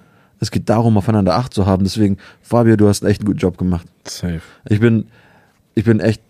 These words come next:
Speaker 1: ich bin happy für dich.
Speaker 2: Mhm.
Speaker 1: Danke für dieses coole Vorbild, weil
Speaker 2: Ja.
Speaker 1: damit hast du höchstwahrscheinlich für dich selber was Gutes getan, aber ich glaub auch für die, die zuhören und für uns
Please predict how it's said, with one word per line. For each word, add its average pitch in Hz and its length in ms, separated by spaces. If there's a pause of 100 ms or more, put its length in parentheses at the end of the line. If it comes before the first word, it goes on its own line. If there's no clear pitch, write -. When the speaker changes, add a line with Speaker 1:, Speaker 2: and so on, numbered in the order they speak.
(280)
Speaker 1:
ich 98 120
bin 101 120
happy 123 380 (100)
für - 140
dich. 160 260 (340)
Speaker 2:
Mhm. 90 200
Speaker 1:
Danke 127 240
für 123 100
dieses 113 260
coole 117 220
Vorbild, 113 560 (680)
weil 107 260 (140)
Speaker 2:
Ja. 104 120
Speaker 1:
damit 123 320
hast 117 220
du 113 200 (1000)
höchstwahrscheinlich 131 540
für 123 100
dich 104 100
selber 156 260
was 104 180
Gutes 104 220
getan, 120 400 (880)
aber 127 240
ich 123 180
glaub - 220
auch 117 180
für 120 140
die, 113 100
die 107 140
zuhören 117 400
und 104 160
für 107 160
uns 135 240